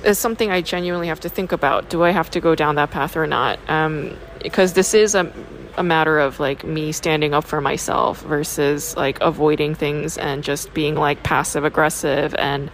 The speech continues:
resentful and not confronting them versus actually doing something about it. Very, very big difference here, but I am trying to live my life differently. Like I said, I brought myself to the E R, something I wouldn't do.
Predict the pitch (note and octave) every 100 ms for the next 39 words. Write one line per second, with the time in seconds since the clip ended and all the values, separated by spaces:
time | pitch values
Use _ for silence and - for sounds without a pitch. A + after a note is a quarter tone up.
0 | - - E3+ E3+ D#3+ D3+ - D#3+ D3 C#3+
1 | D3+ C#3+ C#3 D3+ D3+ D3+ F#3 - - -
2 | D#3+ - D#3+ E3 - E3 D#3 - D#3+ D3
3 | D3 - E3+ D#3+ E3 D#3+ - - - -
4 | C#4+ G#3 - C#3+ C#3 C#3 C3+ C3 - -
5 | - F#3+ G#3+ G#3+ G#3+ G3+ F#3+ F3 - -
6 | - F3+ - D#3+ D3+ - C#3+ C#3+ G3+ -
7 | - - - - - D#3 D#3 D#3 D#3+ -
8 | E3+ E3+ - D#3+ D#3 D#3+ D3+ D#3 E3+ D#3+
9 | B2+ - F#2 F2 - - - - - D3
10 | D#3 - D#3+ - C#3+ D3+ D#3 D#3+ F3 D#3+
11 | - D#3 D#3+ D#3+ D#3 D3 - - - -
12 | D#3 D3+ D3+ D#3 D#3+ E3 B2 -